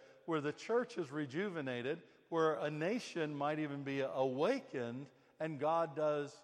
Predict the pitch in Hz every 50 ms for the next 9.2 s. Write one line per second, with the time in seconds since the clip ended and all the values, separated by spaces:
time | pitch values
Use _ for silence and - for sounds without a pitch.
0 | - - 139 131 135 139 147 156 151 139 139 135 131 - - 190 196 165 135 120
1 | 117 120 123 - - _ _ _ _ - 143 143 143 147 139 - 160 160 202 254
2 | 254 214 160 151 156 160 170 - - - 143 143 143 139 135 135 - - 240 269
3 | 277 269 - - 143 139 143 131 147 160 151 147 175 190 - - - 135 131 139
4 | 135 - - - - - 170 170 170 170 175 170 - - - 175 165 165 175 180
5 | 170 - - 170 165 165 151 147 147 170 147 143 208 240 208 135 101 - - -
6 | - - - - - - - _ _ - 139 143 151 151 147 139 - - 165 180
7 | 196 175 165 151 147 139 143 151 143 - 165 151 147 143 143 147 143 135 - -
8 | - 233 240 175 131 - - 151 156 170 165 - - 151 135 - - 131 123 110
9 | - 185 190 196